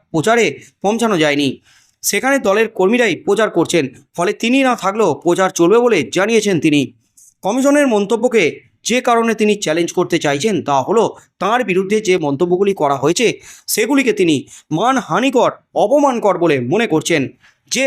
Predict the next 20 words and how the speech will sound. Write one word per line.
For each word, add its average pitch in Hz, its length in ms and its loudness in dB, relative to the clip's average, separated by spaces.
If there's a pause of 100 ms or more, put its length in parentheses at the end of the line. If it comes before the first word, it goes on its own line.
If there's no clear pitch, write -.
আদেশ 196 260 2 (140)
কমিশনারের 214 640 0
তরফ 160 260 -2
থেকে 185 200 0
দেওয়া 143 280 0
হয়েছে 208 240 0 (400)
সেগুলো 226 360 0 (180)
মানবেন, 233 420 2 (360)
তবে 220 240 2 (440)
সেখানে 196 420 -2
যে 233 120 0
মন্তব্যগুলো 233 560 2
করা 185 200 2
হয়েছে 160 260 2 (120)
সেগুলো 220 420 0
নিয়ে 269 180 2 (120)
অনেক 254 240 2
দূর 262 180 2
যাবেন 175 320 0
বলে 180 200 4